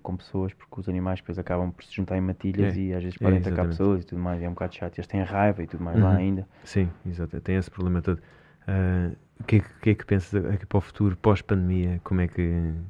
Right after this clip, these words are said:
Speaker 2: Como é que vais viver agora? Já pensaste um bocadinho sobre isso? Tentar voltar à normalidade?
Speaker 1: A minha normalidade, eu, eu estava satisfeito com a minha normalidade, que é, eu, eu, pronto, é o trabalho, ahm, vou, pronto, vão-me sempre surgindo projeto aqui ou projeto ali, porque eu também não gosto, eu não sou muito,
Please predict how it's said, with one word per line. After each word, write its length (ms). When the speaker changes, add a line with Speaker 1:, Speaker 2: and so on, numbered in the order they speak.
Speaker 2:
Como 180
é 80
que 80
vais 160
viver 320
agora? 320
Já 220
pensaste 400
um 20
bocadinho 260
sobre 300
isso? 240
Tentar 260
voltar 300
à 60
normalidade? 560
Speaker 1:
A 80
minha 220
normalidade, 720
eu, 120
eu 60
estava 220
satisfeito 440
com 80
a 40
minha 140
normalidade, 540
que 120
é, 360
eu, 40
eu, 80
pronto, 260
é 20
o 40
trabalho, 440
ahm, 920
vou, 300
pronto, 240
vão-me 160
sempre 300
surgindo 300
projeto 300
aqui 160
ou 60
projeto 240
ali, 120
porque 180
eu 40
também 160
não 140
gosto, 260
eu 60
não 80
sou 180
muito, 640